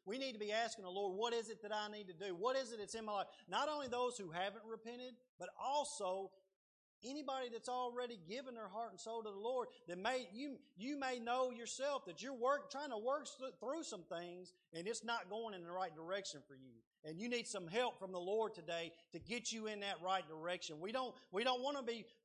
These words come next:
going down that, the big wide open path that just leads to destruction just because it's easy.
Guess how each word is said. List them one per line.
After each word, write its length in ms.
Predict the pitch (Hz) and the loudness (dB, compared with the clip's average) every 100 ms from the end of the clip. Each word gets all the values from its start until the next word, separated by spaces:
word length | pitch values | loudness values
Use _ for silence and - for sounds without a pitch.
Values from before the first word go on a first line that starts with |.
| _ 165 | _ 4
going 320 | 247 240 208 | 6 4 2
down 260 | 202 202 | 2 2
that, 220 | 185 175 156 | 0 -2 -6
the 80 | |
big 260 | 143 185 196 | -2 0 0
wide 340 | 185 190 196 196 | 2 6 6 4
open 220 | 202 214 202 | 2 -2 -6
path 380 | 208 202 170 151 - | 0 2 2 -2 -8
that 160 | 160 135 | -10 -6
just 240 | 175 170 | -6 -4
leads 280 | 160 175 170 | -4 -4 -6
to 100 | 170 | -8
destruction 560 | 147 139 196 196 160 131 127 | -8 -8 -4 -4 -4 -10 -8
just 320 | 147 180 - | -4 -4 -4
because 440 | 170 190 175 147 | -4 -2 -2 -4
it's 160 | 143 170 | -8 -8
easy. 380 | 180 143 123 | -8 -10 -14